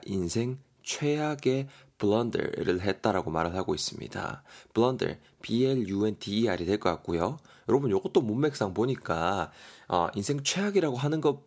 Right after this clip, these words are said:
보니까 일단은 something negative, 뭔가 좀 이렇게 안 좋은 게, 아, 올 거겠죠. 블런더라는 그 자체가, 여러분, 그래서 뜻이 뭐냐면요. 일단은 뭔가 좀 어리석은 실수라는 뜻이 있습니다. 요로마가 동사로 쓰이면은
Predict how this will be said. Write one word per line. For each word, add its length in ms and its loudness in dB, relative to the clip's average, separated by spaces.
보니까 340 2
일단은 320 0
something 460 2
negative, 500 -2
뭔가 280 0
좀 180 -4
이렇게 320 -4
안 220 2
좋은 320 2
게, 340 0
아, 240 0
올 140 4
거겠죠. 520 0
블런더라는 440 2
그 60 0
자체가, 260 0
여러분, 260 0
그래서 520 -2
뜻이 180 0
뭐냐면요. 640 0
일단은 260 2
뭔가 260 0
좀 140 -8
어리석은 500 -2
실수라는 800 0
뜻이 240 -8
있습니다. 640 -2
요로마가 360 4
동사로 320 -2
쓰이면은 500 -2